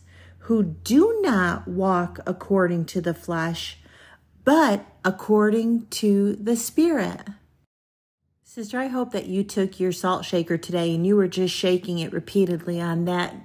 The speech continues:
big piece of meat, that meaty scripture that I shared with you. Romans eight, five through ten, and then again, verse four. Write those down. Go back to your own Bible.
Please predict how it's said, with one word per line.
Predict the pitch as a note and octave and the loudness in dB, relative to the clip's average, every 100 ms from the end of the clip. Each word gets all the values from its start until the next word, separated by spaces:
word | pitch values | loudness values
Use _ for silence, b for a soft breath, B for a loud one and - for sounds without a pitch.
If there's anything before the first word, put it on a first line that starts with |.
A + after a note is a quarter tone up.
| - - - | -18 -20 4
big | A3 G3+ | 4 4
piece | G#3 G3+ G3+ | 2 2 2
of | F3 | 0
meat, | F3 E3+ D#3+ - | 0 -2 -4 -6
that | F3 | -4
meaty | F3 F3+ F#3 | 0 0 0
scripture | F3+ - F3 - F3 | -2 -2 -4 -4 -4
that | D#3+ E3 | -2 -2
I | |
shared | D#3+ - D#3 D#3 | -2 -4 -4 -4
with | D#3+ D#3 | -6 -4
you. | E3 E3 D#3+ E3 B B B B B | -4 -2 -4 -6 B B B B B
Romans | F3 F#3 F#3 F#3+ G3+ G#3 | -2 0 2 2 2 2
eight, | G3 F3 E3+ - - | 0 0 0 -4 -16
five | - E3 E3 | -2 0 0
through | E3 F#3+ F#3+ | -2 -2 -2
ten, | - F#3 E3 D#3 | -2 -2 -2 -4
and | D#3 - E3 | -6 -4 -2
then | D#3+ | -2
again, | D#3 E3+ E3 D#3+ | -2 -2 -2 -2
verse | D#3+ D#3+ D3 | -2 -4 -4
four. | - - D#3+ D#3 E3 - B B - | -8 -4 -4 -4 -8 -14 B B 0
Write | F#3 F3+ F3+ | 4 4 4
those | G3 G3 F#3+ | 2 2 2
down. | F#3 F3 E3 E3 E3+ | -2 0 0 -2 -2
Go | F3+ F3+ | 0 0
back | G3 G#3 G#3 | 0 -2 -2
to | - | -4
your | C4 | -4
own | - F#3 | -4 -4
Bible. | F3 E3+ E3+ E3+ E3+ E3+ - | -2 -2 -2 -2 -4 -6 -8